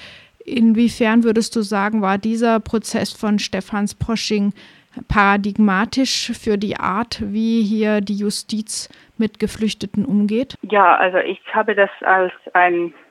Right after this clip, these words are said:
Speaker 2: Lehrstück <laughs> oder Kristallisation erfahren, wie diese Prozesse, also wie, äh, Razzien, äh, in bayerische und süddeutsche Lagern funktionieren und was ist auch die Rolle der Gerichte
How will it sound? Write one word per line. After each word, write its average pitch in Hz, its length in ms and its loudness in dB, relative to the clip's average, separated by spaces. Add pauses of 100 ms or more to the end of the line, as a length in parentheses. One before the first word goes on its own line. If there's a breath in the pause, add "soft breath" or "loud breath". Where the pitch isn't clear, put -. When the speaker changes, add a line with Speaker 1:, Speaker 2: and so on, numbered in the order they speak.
(120)
Speaker 2:
Lehrstück 160 680 2 (100)
<laughs> - 40 -6
oder - 240 -4 (480 loud breath)
Kristallisation 160 1160 2
erfahren, 156 840 2
wie 156 200 -6
diese 156 240 -6
Prozesse, - 600 -6
also 151 280 -2
wie, 190 300 -6 (520 soft breath)
äh, 143 360 0
Razzien, 165 680 0 (140)
äh, 156 400 0 (100)
in 156 260 -2
bayerische 156 560 0
und 147 240 0
süddeutsche 147 580 -4 (240)
Lagern 156 500 0
funktionieren 147 720 0
und 147 60 0
was 151 120 -2
ist 156 220 -10
auch 156 140 -2
die 156 160 -8
Rolle 147 340 2
der 151 160 -4
Gerichte 156 560 -6